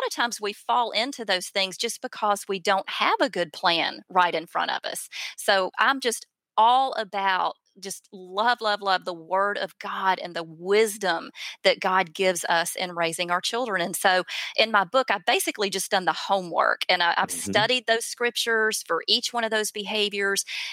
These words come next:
Speaker 1: and I'm offering that plan to help parents move past the outward behavior and really get to the heart, because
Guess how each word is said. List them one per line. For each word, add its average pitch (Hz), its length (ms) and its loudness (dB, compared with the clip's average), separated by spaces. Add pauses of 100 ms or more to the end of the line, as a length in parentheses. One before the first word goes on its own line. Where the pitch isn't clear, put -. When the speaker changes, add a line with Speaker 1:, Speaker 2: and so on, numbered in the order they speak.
(120)
Speaker 1:
and 180 500 4
I'm 180 320 -4
offering 202 420 2
that 196 180 -4
plan 185 320 0
to 175 80 -6
help 185 340 -2
parents 180 580 -2 (440)
move 196 320 2
past - 460 0
the 185 80 2
outward 165 340 0
behavior 170 480 -4
and 170 180 -6
really 247 240 -2
get 220 200 0
to 220 100 -6
the 202 80 0
heart, 277 560 0
because 196 360 -2